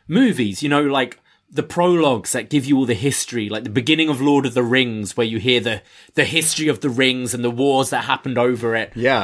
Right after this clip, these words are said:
Speaker 1: Um, the beginning to Mulan or something like that. Um, I actually had to look up to see if this is a legit story, and it's complete bullshit they've made up.
Speaker 2: Okay, yeah, yeah.
Speaker 1: Um, but the way it was presented felt legit. They've spent a lot of time and care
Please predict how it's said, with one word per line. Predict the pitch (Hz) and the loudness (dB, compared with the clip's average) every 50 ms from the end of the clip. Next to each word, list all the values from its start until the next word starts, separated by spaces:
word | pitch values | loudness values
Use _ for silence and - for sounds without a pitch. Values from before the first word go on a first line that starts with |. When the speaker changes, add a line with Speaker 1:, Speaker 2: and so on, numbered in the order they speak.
| 90 - | 0 0
Speaker 1:
Um, | 127 127 127 127 127 127 127 | 0 2 2 0 -2 -4 -6
the | - 147 | -8 -8
beginning | 123 110 165 135 160 160 160 151 | -4 -2 0 0 0 0 0 -2
to | 160 170 147 | 0 -2 0
Mulan | 143 147 147 143 135 131 131 135 135 131 117 113 | 0 2 2 2 2 2 2 2 2 0 -2 -2
or | 113 - | -4 -2
something | - 165 151 135 131 143 | -2 -2 -2 -4 -4 -6
like | 139 139 127 120 - - | -6 -6 -6 -6 -4 0
that. | 139 127 110 95 - _ _ - - - - _ _ _ - | 0 0 0 0 -4 _ _ -20 -20 -20 -20 _ _ _ 0
Um, | 147 151 151 147 151 156 147 - - | 2 4 4 2 2 -2 -8 -6 -2
I | 160 185 208 | 0 2 2
actually | 233 - - 233 196 | 2 2 2 0 2
had | 175 180 165 - | 2 2 2 2
to | 165 | 0
look | 160 156 147 - - | 2 2 0 2 0
up | 151 143 - - - | 0 0 -2 -4 -6
to | 147 131 | -4 -2
see | - - 143 135 | -2 0 0 0
if | 131 123 - | 0 0 0
this | 139 135 131 - | -2 0 0 0
is | 139 131 120 107 - - - _ _ _ _ _ _ - | 0 -2 -2 -2 -6 -10 -12 _ _ _ _ _ _ 0
a | 143 | 2
legit | 143 139 - 139 143 131 - | 2 2 2 0 -2 -2 -2
story, | - - 147 139 160 185 208 214 208 175 - | -4 -2 0 2 2 2 2 0 -2 -2 -2
and | 151 160 160 | 0 0 0
it's | 160 151 - - - - | 0 -2 -4 -8 -8 -8
complete | - - 185 190 202 240 214 156 | -6 -4 -2 0 0 0 -2 0
bullshit | 135 165 185 156 - - 147 127 | 0 0 0 0 0 -2 -2 -2
they've | 127 127 120 117 | 0 -2 -2 -2
made | 139 131 123 107 | -2 -2 0 0
up. | 123 143 120 92 95 - - 147 | 2 2 0 0 -2 -4 -4 -4
Speaker 2:
Okay, | 170 160 - 113 131 | -2 0 2 2 4
yeah, | 147 143 127 | 4 4 4
yeah. | 147 151 151 | 4 4 2
Speaker 1:
Um, | 147 151 151 - - - - | 2 0 -4 -10 -8 -4 -4
but | 190 185 | -2 0
the | 196 180 | 2 2
way | 160 180 214 269 | 4 4 2 2
it | 262 | 0
was | - - - | -2 -6 -6
presented | - 165 139 120 143 147 160 165 160 151 120 98 - | -4 -2 0 2 2 0 0 -2 -2 -2 -2 -2 -2
felt | - - - - 156 160 185 202 190 190 - _ _ _ _ _ _ _ _ _ _ - | -8 -10 -4 0 2 2 2 2 0 -4 -8 _ _ _ _ _ _ _ _ _ _ 0
legit. | 139 156 143 - - 147 131 104 - - | 2 2 2 2 2 2 2 2 2 0
They've | - 127 131 113 | 0 0 0 0
spent | - - - - - 165 170 165 170 - _ _ - - - - 131 | 0 -4 -4 -2 0 0 0 0 -2 -8 _ _ -20 -20 -10 -2 0
a | 135 | 2
lot | 151 156 170 185 190 | 2 4 4 2 2
of | 180 - - - | 0 -4 -10 -10
time | - - 160 156 160 151 139 | -4 -2 0 0 2 0 0
and | 127 117 - | -4 -6 -8
care | - - 104 101 120 143 156 160 | -8 -4 -2 0 0 -2 -4 -6